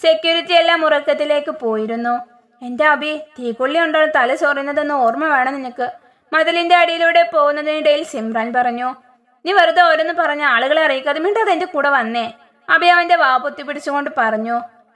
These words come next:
"എടാ, എനിക്ക് പേടിയാവുന്നുണ്ട്. ഈ കൂരാ കൂരിരുട്ടിൽ വല്ല പ്രേതം വന്ന് നമ്മളെ തട്ടിക്കൊണ്ട് പോവോ എന്തോ." സിമ്രാൻ അവൻ നടന്നുകൊണ്ടിരിക്കുന്ന വഴിക്കരികിലെ കാട്ടിലേക്ക് നോക്കിക്കൊണ്ട് പറഞ്ഞു. "പിന്നെ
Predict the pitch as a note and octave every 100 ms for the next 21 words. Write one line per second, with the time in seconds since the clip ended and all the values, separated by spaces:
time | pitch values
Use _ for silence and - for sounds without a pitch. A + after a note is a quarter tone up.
0 | A#3+ A#3 B3+ - B3+ B3 G4+ G4+ B3+ B3+
1 | D#4 D4+ C4+ C4 B3+ B3+ - _ - D#4+
2 | F#4+ D4+ C#4+ C#4 D#4 D#4 D#4 D4+ - D4
3 | - B3+ E4+ F#4 C4 A#3+ C4+ D#4+ D#4+ D#4
4 | D4+ D#4+ D4 A#3+ C4 D4 E4+ D#4 B3+ D4
5 | B3+ B3 B3 - _ _ _ F#4 E4+ F4
6 | F4 F4 F4 E4+ C4+ B3+ C4+ C4+ C#4 C#4+
7 | D4 C#4+ C#4 C#4 C#4+ C#4+ C#4+ D4 C#4+ A#3
8 | G#3+ A3+ A3+ B3 B3+ B3 B3+ C4 B3+ B3
9 | A3 G#3+ A#3 A#3 - _ _ - A3+ A3
10 | A#3+ C4